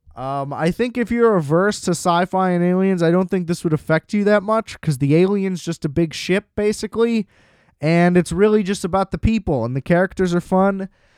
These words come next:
I would s-, it's a little too long. It's a little too long. I don't have any specific chunks I would cut. It just builds kinda slow,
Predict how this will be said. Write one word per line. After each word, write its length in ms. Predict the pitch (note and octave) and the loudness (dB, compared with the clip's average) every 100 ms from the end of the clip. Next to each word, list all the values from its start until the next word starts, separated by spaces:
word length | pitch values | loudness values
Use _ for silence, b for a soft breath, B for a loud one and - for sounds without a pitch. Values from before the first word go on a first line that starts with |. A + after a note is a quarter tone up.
| _ _ - | _ _ -4
I 140 | E3+ | 0
would 100 | F#3 | 0
s-, 120 | - G#3+ | -2 -4
it's 180 | G#3 | 0
a 60 | B3 | 2
little 300 | B3 D4 C#4 | 2 2 0
too 200 | - C4+ | 0 2
long. 540 | B3+ A#3+ G3 A#2 C2+ - _ _ | 2 2 2 0 -6 -20 _ _
It's 100 | _ | _
a 60 | C#3+ | -2
little 220 | E3+ F#3+ | 2 2
too 220 | F3 G#3 | 4 2
long. 580 | F3+ F#3 G3 G#3+ A3 G#3+ - | 4 4 4 2 -2 -6 -2
I 120 | D#3+ | 2
don't 120 | G3 G#3 | 4 4
have 200 | G#3+ G3+ | 4 4
any 160 | G3+ | 2
specific 720 | - - E3+ - G3+ F3 - | 0 -2 -4 -2 -2 -4 -8
chunks 500 | - - F#3+ G3+ - | -8 -2 -2 -2 -4
I 100 | G#3 | 0
would 200 | G3 F#3 | 0 0
cut. 340 | - G#3+ G#3+ - | 4 4 4 2
It 160 | F3 | -2
just 320 | - A3 D#3+ C3+ | 2 2 2 4
builds 320 | F#3+ G3 E3+ | 6 4 2
kinda 320 | G3 G3 F3 | -2 -2 -2
slow, 680 | - E3 F3 G3 A3+ B3+ | -4 0 6 8 8 6